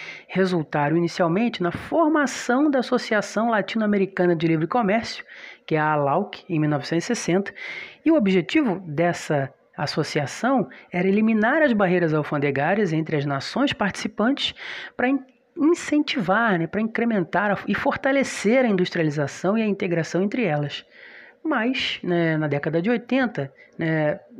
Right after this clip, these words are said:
percebeu-se que aquele objetivo ainda estava muito longe de ser alcançado,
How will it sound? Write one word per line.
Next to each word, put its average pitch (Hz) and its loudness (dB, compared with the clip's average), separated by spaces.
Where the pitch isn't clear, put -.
percebeu-se 214 0
que 285 0
aquele 269 2
objetivo 175 2
ainda 269 2
estava 247 0
muito 269 2
longe 226 4
de 143 -8
ser 151 -2
alcançado, 147 -4